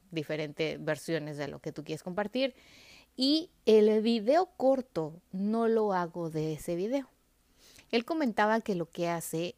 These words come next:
es que graba con su propio celular, porque cuando ya tienes un canal de YouTube y te especializas en eso, ya grabas con una cámara, tienes una, ah, un micrófono, lo haces como más formal.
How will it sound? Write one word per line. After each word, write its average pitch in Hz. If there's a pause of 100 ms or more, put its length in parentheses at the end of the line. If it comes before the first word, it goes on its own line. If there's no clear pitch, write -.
es 180
que 196 (160)
graba 190
con 190
su -
propio 226
celular, 160
porque 208
cuando 226
ya 262
tienes 269
un 254
canal 226
de 214
YouTube 190
y 190
te 170
especializas 170
en 151
eso, 143
ya 160
grabas 156
con -
una 165
cámara, 214 (500)
tienes 175
una, 165
ah, 165
un 180
micrófono, 190
lo 147
haces 147
como 143
más 151
formal. 208